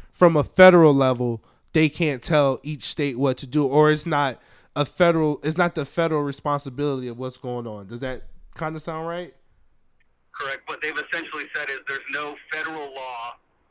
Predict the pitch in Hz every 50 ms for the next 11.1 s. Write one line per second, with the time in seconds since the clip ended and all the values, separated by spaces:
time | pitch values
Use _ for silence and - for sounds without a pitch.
0 | _ _ - 127 131 131 127 117 143 147 156 156 147 - - 135 131 - 151 147
1 | 139 139 135 127 - - 127 131 123 - _ - 131 131 - 139 135 117 - 117
2 | 120 120 117 113 - - - 156 160 160 - - 120 113 113 117 _ _ _ _
3 | _ _ _ _ _ _ _ - - 156 139 131 - 165 175 165 - - 139 135
4 | - - - 170 170 170 160 156 156 147 143 - - - - - - 151 143 -
5 | - - - - - - 175 190 196 160 - _ _ - - - _ _ _ _
6 | _ _ _ _ _ _ - 165 160 - 151 151 151 151 147 147 143 143 139 -
7 | _ - 156 160 170 175 165 151 143 131 131 120 120 117 117 113 _ _ - -
8 | 135 135 135 135 139 143 147 - 135 123 - - - 147 151 156 160 160 143 131
9 | 123 117 107 107 110 107 _ _ _ _ _ _ - - 135 131 - 131 123 131
10 | 131 127 123 131 135 139 - - - - - 139 123 - _ - - - - -
11 | - -